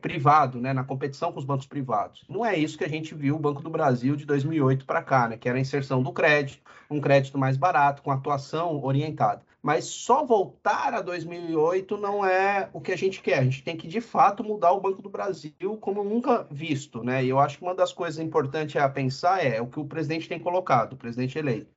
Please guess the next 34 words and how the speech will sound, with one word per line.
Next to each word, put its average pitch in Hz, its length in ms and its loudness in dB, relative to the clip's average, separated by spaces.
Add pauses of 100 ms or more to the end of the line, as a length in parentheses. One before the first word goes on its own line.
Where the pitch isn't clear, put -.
(100)
Olhar 151 300 8
pra 190 140 2
agricultura 160 400 -4
familiar, 135 580 0 (500)
né? 135 240 -2
Tirar 143 400 4
esse 147 220 -4
vi-, 135 200 -2
esse 135 220 -2
olhar 139 260 4
do 135 80 0
banco 135 320 -2
só 165 280 4
pro 165 140 -2
agronegócio. 127 840 0 (320)
Então, 135 180 0
voltar 143 380 4
a 185 80 6
olhar 160 220 2
pra 151 100 -6
agricultura 131 540 -6
familiar. 123 580 0
Nós 143 240 -2
defendemos 151 540 -6
também 151 200 -4
olhar 147 300 2
pelas 143 220 -6
cooperativas 170 880 0
de 156 80 -4
produção 151 640 -2
que 147 100 -10
estão 143 180 0
buscando 151 400 -2
recursos 143 960 0